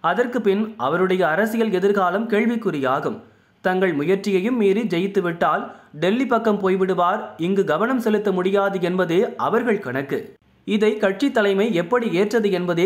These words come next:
புரியவில்லை. இந்த உள்ளடி அரசியலை எல்லாம் தாண்டி அண்ணாமலை போட்டியால் தேர்தலின் நிர்வாக சிக்கல் வரும் என்பது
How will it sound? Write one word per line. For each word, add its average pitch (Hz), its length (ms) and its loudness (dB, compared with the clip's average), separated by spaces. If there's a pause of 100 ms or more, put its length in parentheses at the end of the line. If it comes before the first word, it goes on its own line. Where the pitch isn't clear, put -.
புரியவில்லை. 135 560 -2 (520)
இந்த 185 140 0 (120)
உள்ளடி 226 280 2 (120)
அரசியலை 196 420 0 (100)
எல்லாம் 180 300 0
தாண்டி 156 280 0 (400)
அண்ணாமலை 233 420 0 (100)
போட்டியால் 185 500 0 (200)
தேர்தலின் 220 520 2
நிர்வாக 214 460 0
சிக்கல் 196 280 2
வரும் 185 240 0 (100)
என்பது 180 240 0